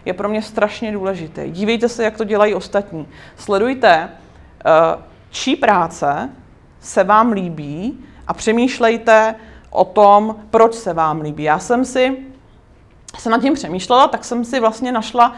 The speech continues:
nebo vlastně mě i hned napadly tři lidi. Já doufám, že Michelle teď nebude moc nafrněná, protože vedle Marka Zuckerberga a Arnolda Schwarzeneggera, ale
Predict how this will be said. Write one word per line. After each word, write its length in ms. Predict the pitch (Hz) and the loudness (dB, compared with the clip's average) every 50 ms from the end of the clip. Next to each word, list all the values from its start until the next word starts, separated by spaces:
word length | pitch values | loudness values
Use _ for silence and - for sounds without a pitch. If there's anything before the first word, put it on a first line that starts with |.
| - - - | -10 -12 -4
nebo 200 | 208 214 196 - | -2 -2 0 0
vlastně 260 | - 214 - 302 330 330 - - - - - | -2 -2 0 -2 -2 -2 -6 -12 -20 -12 -4
mě 100 | - 262 | -4 -4
i 180 | 269 269 269 277 | -4 0 2 2
hned 160 | 277 285 294 | 4 4 4
napadly 360 | 302 269 240 - 240 226 226 | 4 4 4 4 4 2 2
tři 180 | 220 - - 247 | 0 -2 -2 0
lidi. 300 | 202 180 175 147 135 - - - - - - - _ _ _ - - - - - - - - _ _ _ _ _ _ | 0 0 0 -4 -8 -12 -16 -20 -20 -20 -20 -20 _ _ _ -20 -20 -20 -20 -20 -20 -20 -20 _ _ _ _ _ _
Já 80 | 175 214 | 4 4
doufám, 240 | 220 208 240 240 233 | 4 6 4 2 2
že 80 | 247 | 2
Michelle 280 | 240 226 226 254 233 214 | 0 2 2 2 2 4
teď 100 | 240 233 | 2 0
nebude 260 | 220 208 214 220 220 | 2 2 4 4 4
moc 140 | 233 226 220 | 2 2 2
nafrněná, 560 | 226 214 220 - 208 208 202 185 175 196 202 | 0 -2 0 -2 -2 0 0 2 2 2 2
protože 420 | 196 180 170 180 180 185 202 202 196 190 180 | 0 -4 -6 -6 -2 2 6 6 8 8 6
vedle 200 | 175 196 202 208 | 4 4 2 4
Marka 280 | 208 196 185 - 226 202 | 4 4 4 4 2 2
Zuckerberga 540 | - 196 - 208 196 190 180 196 185 196 202 | 2 0 0 2 2 4 4 4 6 6 6
a 140 | 147 165 | 6 6
Arnolda 300 | 170 185 190 190 190 208 | 4 4 2 2 2 2
Schwarzeneggera, 720 | 208 - 208 180 185 - 196 175 175 175 180 175 196 - - - - - - - - - - | 2 2 0 -2 0 -2 -2 -2 0 2 4 4 4 2 0 -8 -18 -20 -20 -20 -14 2 6
ale 560 | 226 240 226 220 214 196 196 202 240 311 | 8 10 12 12 12 12 12 12 10 8